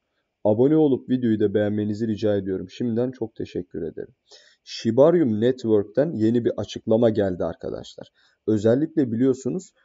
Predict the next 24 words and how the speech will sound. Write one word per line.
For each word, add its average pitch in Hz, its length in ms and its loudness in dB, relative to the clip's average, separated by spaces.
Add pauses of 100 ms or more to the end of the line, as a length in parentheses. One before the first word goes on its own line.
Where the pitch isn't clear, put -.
(140)
e, 104 160 -2
Shibarium'un 135 720 2
shitcoin 117 640 0
yakıl-, 107 480 -2
e, 107 60 0
yakacağı 110 680 0
belirtiliyordu. 123 840 0 (300)
E, 104 140 2
fakat 135 420 0
bunun, 127 400 -2 (280)
e, 107 240 -2
ne 131 200 2
düzende, 113 680 2
ne 117 200 0
denli 120 300 2
yapılacağı, 113 720 0
ne 104 120 -4
kadar 123 380 -2
oranda 113 440 0
yapılacağı 104 640 -2
vesaire, 127 400 -2 (400)
e, 110 160 2
bilinmiyordu 113 560 0
arkadaşlar. - 640 -8